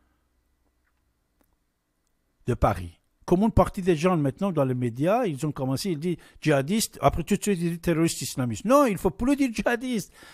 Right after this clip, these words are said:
Quand vous dites djihadiste, vous donnez la valeur à l'individu terroriste. Puisque le djihad, ça veut dire la guerre sainte, c'est une des obligations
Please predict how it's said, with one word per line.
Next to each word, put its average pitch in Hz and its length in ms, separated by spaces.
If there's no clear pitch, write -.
Quand 202 120
vous 196 120
dites 175 180
djihadiste, 185 420
vous 185 80
donnez 185 220
la 190 180
valeur 226 760
à 156 80
l'individu 156 600
terroriste. 131 800
Puisque - 240
le 113 160
djihad, 131 500
ça 156 100
veut 127 80
dire 170 180
la 131 120
guerre 143 300
sainte, 233 440
c'est - 180
une 175 260
des 131 400
obligations 139 960